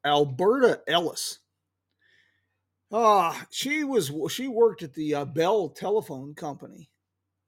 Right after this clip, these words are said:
And, uh, but she had other, uh, bigger ideas. <sighs> An African-American gal down in Spring-, in Missouri, there were very, very limited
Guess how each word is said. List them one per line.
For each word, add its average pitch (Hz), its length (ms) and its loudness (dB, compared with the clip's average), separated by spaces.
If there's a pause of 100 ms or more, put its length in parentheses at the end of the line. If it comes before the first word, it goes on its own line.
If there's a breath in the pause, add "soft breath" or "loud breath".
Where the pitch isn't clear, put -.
(600)
And, 135 520 -10
uh, 131 300 -10
but 147 220 -12
she 370 220 -2
had 294 200 2
other, 240 460 4
uh, 160 160 0
bigger 170 500 0
ideas. 135 920 -6
<sighs> - 1500 -20
An 160 800 -8
African-American 160 880 -4
gal 139 500 -6 (120)
down 151 180 -6
in 120 80 -10
Spring-, 156 320 -10
in 131 460 -6
Missouri, 139 560 -4 (280)
there 139 80 -14
were 139 140 -14
very, 170 420 2
very 151 340 -4
limited 147 800 -4